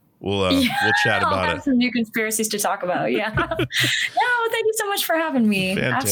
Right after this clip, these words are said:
Speaker 2: Absolutely, anytime.
Speaker 1: Awesome. Okay, well, I'll let you get back to your evening, and, and, uh, we'll talk soon.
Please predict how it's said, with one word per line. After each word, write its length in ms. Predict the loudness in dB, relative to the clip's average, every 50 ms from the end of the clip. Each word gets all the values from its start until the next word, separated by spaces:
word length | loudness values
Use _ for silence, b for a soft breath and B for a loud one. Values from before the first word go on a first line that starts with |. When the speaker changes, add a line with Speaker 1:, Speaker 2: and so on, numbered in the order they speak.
| 2 2 2
Speaker 2:
Absolutely, 320 | 0 0 0 0 -2 0
anytime. 680 | 0 0 -2 -2 -2 -2 -2 -2 -2 -2 -4 -6 -8 -4 0
Speaker 1:
Awesome. 420 | 0 0 0 0 -2 -6 -6 -2
Okay, 340 | -2 -2 0 0 0 0 0
well, 260 | 0 0 0 0 0 0
I'll 80 | 0
let 80 | 0 0
you 40 | 0 -2
get 80 | 0
back 180 | 0 0 0 0
to 100 | -2 -2
your 60 | 0 0
evening, 260 | 0 0 -2 0 0
and, 220 | 0 0 -2 -2 -2
and, 260 | -2 -2 0 0 0
uh, 220 | 0 2 2 0 0
we'll 120 | -2 -2
talk 240 | 0 0 -2 -2 -2
soon. 280 | -4 -4 -4 -4 -6